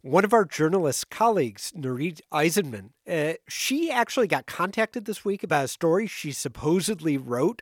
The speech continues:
on Korean American woodworkers, except she never wrote the story. It didn't even exist. Somebody had used Chat G P T to research about, you know, woodworkers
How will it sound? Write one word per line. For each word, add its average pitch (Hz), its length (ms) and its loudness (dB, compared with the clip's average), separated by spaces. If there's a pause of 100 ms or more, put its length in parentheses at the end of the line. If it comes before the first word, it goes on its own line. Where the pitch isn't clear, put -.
on 131 200 0
Korean 143 480 0
American 139 460 0
woodworkers, 202 720 -2
except - 480 -8 (240)
she - 180 -4
never 247 240 0
wrote 240 220 2
the 170 40 -6
story. 220 440 0
It 117 100 -6
didn't 214 200 2
even 214 180 4
exist. 156 720 0 (300)
Somebody 247 480 0
had 151 160 -2
used 151 560 -2
Chat 180 260 0
G 180 160 -6
P 170 160 -6
T 180 360 0
to - 140 -4
research 127 1000 -2 (160)
about, 131 480 -2
you 135 160 -4
know, 113 180 -2
woodworkers 139 760 0